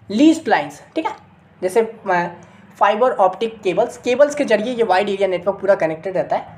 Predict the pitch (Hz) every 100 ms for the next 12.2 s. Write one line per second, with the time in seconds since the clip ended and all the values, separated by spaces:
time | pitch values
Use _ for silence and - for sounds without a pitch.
0 | - - 277 - - - - 226 208 226
1 | 214 214 214 202 220 190 190 - - 196
2 | 220 220 226 247 214 202 196 190 170 170
3 | 170 - _ _ _ - 254 - - -
4 | 214 247 214 190 202 262 240 226 226 196
5 | 190 226 - - _ - 320 330 269 240
6 | - 285 285 262 254 311 359 - 170 127
7 | - 220 233 226 208 208 226 - - -
8 | - 180 208 202 196 202 180 202 180 175
9 | 170 240 247 180 190 196 185 170 175 196
10 | 180 165 175 180 170 170 170 170 180 175
11 | 175 175 175 185 185 156 156 180 165 160
12 | 262